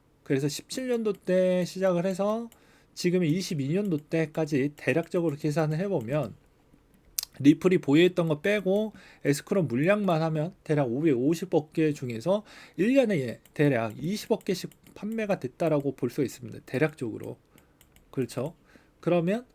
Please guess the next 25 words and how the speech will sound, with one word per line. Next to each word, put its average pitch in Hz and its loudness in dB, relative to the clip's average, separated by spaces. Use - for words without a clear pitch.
어, 123 -8
현재 202 0
있는 156 -2
사백, 196 0
이, 139 -10
대략 151 2
한 139 -4
이십억 180 -2
개 190 0
정도 156 4
되는 135 0
물량이 147 2
다 175 4
소진이 233 -2
되는 165 -4
시점을 190 -2
만약에, 117 -10
어, 104 -8
물론 196 2
이것도 143 0
추상입니다. 160 -4
그냥 131 -2
과거와 190 4
비슷한 175 2
물량만큼만 139 0